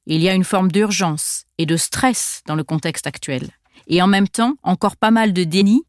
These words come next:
et d'ignorance. Côté consommateur, on est plein de bonnes intentions. Mais il est vrai qu'il est difficile d'avoir un comportement vraiment durable. Du côté de l'entreprise, c'est urgent.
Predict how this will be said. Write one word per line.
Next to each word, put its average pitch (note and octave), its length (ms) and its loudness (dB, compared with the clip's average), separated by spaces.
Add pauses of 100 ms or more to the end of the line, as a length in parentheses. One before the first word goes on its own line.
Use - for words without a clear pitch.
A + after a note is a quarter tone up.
et E3+ 100 0
d'ignorance. D#3+ 800 -2 (440)
Côté G3+ 260 0
consommateur, A#3 920 0 (120)
on F3+ 180 2
est E3 120 2
plein G#3+ 320 2
de A3 80 2
bonnes F3+ 280 -2
intentions. E3 520 -6 (220)
Mais G3 300 2
il G3+ 160 0
est F#3 100 2
vrai F3 420 -4
qu'il E3 180 -4
est E3 60 2
difficile F3+ 760 -4
d'avoir E3 360 -2
un D#3+ 80 0
comportement D#3 800 -6
vraiment D#3 360 -2
durable. C#3+ 460 -8 (320)
Du D3 100 -6
côté E3 300 0
de F#3+ 60 0
l'entreprise, G#3 720 0
c'est - 260 -4
urgent. F3+ 400 0